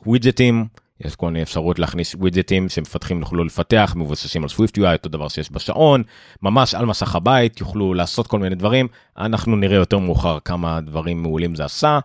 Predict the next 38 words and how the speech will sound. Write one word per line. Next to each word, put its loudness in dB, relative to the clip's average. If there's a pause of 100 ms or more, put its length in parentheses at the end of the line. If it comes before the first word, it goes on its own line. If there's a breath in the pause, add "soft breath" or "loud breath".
(460 soft breath)
אה, 2
ביקסר, 4 (380)
היה 0
קפיצה -2
קדימה 0
מבחינה, -2 (120)
קדימה, -8 (100)
חלק -12
יגידו -6
אחורה, 2 (140)
whatever, 2 (400 loud breath)
אה, 2
מבחינה -4
עיצובית, 0
מבחינת -2
האפשרויות, 2 (200 soft breath)
מערכת -2 (180)
טיפה 2
יותר 0 (100)
אולי, -2
אה, -4
לא 0
סגורה, 2
אבל 0
יותר 2
בטיחותית, -2
יותר -2
מאובטחת, 0
עדיין -4
אפשר -2
להתקין -2
עליה 0
הכל, 4
אבל -4
זה -10
קצת -8
יותר -8
קשה. 0